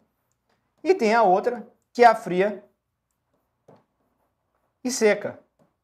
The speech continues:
<coughs> Beleza? A gente tem esses dois tipos de estação aí bem característicos. Então, se falar na prova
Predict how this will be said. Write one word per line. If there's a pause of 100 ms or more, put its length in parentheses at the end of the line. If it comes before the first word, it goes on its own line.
(2250)
<coughs> (1500)
Beleza? (100)
A
gente
tem
esses
dois
tipos (220)
de
estação
aí
bem
característicos.
Então,
se
falar
na
prova